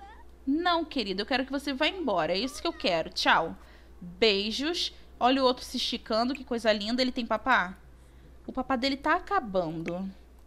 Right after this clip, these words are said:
Hatsune, bate aqui, ó. Pedi para bater papo com Liana. Chama ela. Não vai dormir, ela tá aqui já, ó. Liana parece que sentiu que a gente queria falar com ela.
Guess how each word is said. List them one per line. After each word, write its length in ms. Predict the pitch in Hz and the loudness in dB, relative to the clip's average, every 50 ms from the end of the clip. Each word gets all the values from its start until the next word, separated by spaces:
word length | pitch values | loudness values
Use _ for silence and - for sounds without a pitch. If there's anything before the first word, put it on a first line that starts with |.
| - - - - | -18 -18 -4 -2
Hatsune, 460 | - 233 - - - - 262 233 202 | -2 -2 -2 -4 -4 -2 -2 0 0
bate 280 | 196 196 240 269 262 - | 4 6 6 6 6 2
aqui, 280 | 311 302 - 254 202 175 | -6 -6 -6 -6 -4 -4
ó. 120 | 151 156 - 185 196 190 - - - - - - - - - - - - - - - - - - - - - - - - - - - - | -4 -6 -6 -10 -12 -12 -16 -18 -18 -20 -20 -20 -20 -20 -20 -20 -20 -20 -18 -18 -18 -18 -18 -18 -18 -18 -18 -20 -20 -20 -20 -20 -6 -2
Pedi 280 | 285 277 262 - 320 | 0 0 0 0 0
para 220 | 330 - 349 330 330 | 2 4 6 6 6
bater 300 | 302 302 294 - 302 277 | 6 4 2 0 -2 0
papo 360 | - - 262 269 285 - 302 | 2 4 4 4 4 2 -2
com 200 | - 302 302 294 | -2 0 2 2
Liana. 540 | 311 311 302 254 196 180 170 170 175 170 175 180 190 190 - 277 330 349 - - - - | 2 4 4 4 2 2 -2 -4 -6 -6 -6 -8 -8 -10 -12 -16 -18 -18 -18 -20 -20 -14
Chama 400 | - - - - 320 330 349 359 | -8 -6 -2 0 0 2 2 4
ela. 520 | 339 285 214 180 160 165 170 160 165 170 190 202 202 - - - - - - - - - - - - - - - - - - | 4 4 4 2 0 -2 -4 -4 -4 -6 -8 -10 -12 -14 -18 -20 -20 -20 -20 -20 -20 -20 -20 -20 -20 -20 -20 -20 -14 -4 0
Não 240 | 233 269 320 339 | 2 2 4 4
vai 140 | 277 302 320 | 4 4 2
dormir, 420 | 277 320 302 269 233 240 262 277 262 | 4 2 2 2 4 4 6 6 6
ela 140 | 220 214 | 4 4
tá 100 | 214 - | 2 0
aqui 280 | 277 285 - - 302 311 | -2 -2 -2 -2 0 0
já, 300 | 262 - 254 269 294 302 | 2 4 4 6 6 6
ó. 260 | 269 214 190 165 180 185 - - - - - - - - - - - - - - | 4 2 0 -2 -6 -8 -10 -14 -20 -20 -20 -20 -20 -20 -20 -20 -20 -20 -12 -6
Liana 400 | - 214 240 254 254 269 302 330 | -4 -2 2 4 4 6 6 6
parece 320 | 320 320 302 285 302 302 - | 6 6 6 6 6 4 0
que 80 | - | -6
sentiu 500 | - - - 359 381 359 - - - 359 | -8 -4 -2 -2 -2 -2 -2 -2 -2 0
que 60 | 359 370 | 0 0
a 40 | 339 | 0
gente 200 | 294 311 302 - | 0 0 0 0
queria 200 | - 320 294 302 | 0 0 0 0
falar 220 | 302 302 285 277 | 2 2 0 0
com 200 | 277 - 262 254 | 0 0 2 4
ela. 460 | 247 262 269 262 254 214 185 170 185 | 6 6 6 6 4 2 2 0 -4